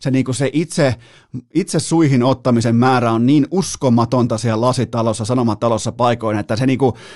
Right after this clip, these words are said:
äh, tällaisena riviurheilufani lukijana tuli mieleen montakin kertaa, että kyse on enemmän siitä, että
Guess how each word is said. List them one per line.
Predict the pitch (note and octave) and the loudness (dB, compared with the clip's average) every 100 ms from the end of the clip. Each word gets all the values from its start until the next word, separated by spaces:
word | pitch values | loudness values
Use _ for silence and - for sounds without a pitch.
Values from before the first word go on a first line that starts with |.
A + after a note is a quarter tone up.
| - - - - | -20 -20 -20 -6
äh, | C#3+ C3 | -4 0
tällaisena | D3+ D3 C#3+ | 0 0 0
riviurheilufani | E3+ F#3 D#3+ A2+ - - - D#3+ D3+ C3+ A#2+ - C3+ C3 A2 - | -2 0 0 0 -6 -10 -2 2 2 0 0 0 2 2 0 0
lukijana | C#3 C#3 C3+ G#2+ | -2 0 0 0
tuli | G#2 C3+ | 0 0
mieleen | C3 D3 D3 C3 A#2+ A2 G#2 | 2 2 2 2 0 -4 -8
montakin | A2+ D#3 F#3+ E3 D3 B2+ | -2 0 2 0 0 0
kertaa, | B2+ C#3 A#2 B2 | 2 0 0 -4
että | A#2 | -4
kyse | - D#3 D#3 | -2 -2 0
on | C3+ | 0
enemmän | C#3+ C#3+ A#2+ | 0 0 0
siitä, | C3 C#3+ B2 A#2 | 0 -2 0 -2
että | A2+ A2+ | -2 -4